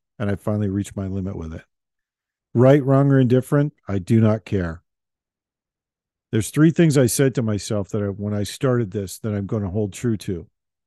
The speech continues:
One of which is that I was never gonna be hol-, be beholden to somebody else. Number two, I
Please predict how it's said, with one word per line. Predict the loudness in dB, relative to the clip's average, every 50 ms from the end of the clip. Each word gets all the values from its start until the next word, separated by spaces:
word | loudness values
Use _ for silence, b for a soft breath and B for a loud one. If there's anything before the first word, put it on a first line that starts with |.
| _ _ _ _ _ _ _ _ _
One | -2 2 4 4 4
of | 4 4
which | 4 4 4 2 0 -4 -12 -20 _ _ _ _ -6 -6
is | -4 -2
that | -2 -2
I | -2
was | -2 -2 -4 -4 -4
never | -2 -2 -2 -2
gonna | -4 -6 -6 -6
be | -4 -4 -4
hol-, | -2 -2 -4 -4 -6
be | -8 -8 -8 -6 -6 -6
beholden | -8 -10 -8 -6 -4 -4 -4 -4 -6 -8 -10
to | -12
somebody | -12 -10 -10 -8 -8 -8 -10 -10 -10 -10
else. | -12 -12 -14 -14 -14 -14 -14 _ _ _ _ _ _ _ _ _ _ _ _ _ _ _ _ _ _ _ _ 0
Number | 2 4 6 6 6 4 2
two, | 2 2 4 4 4 4 2 -2
I | -8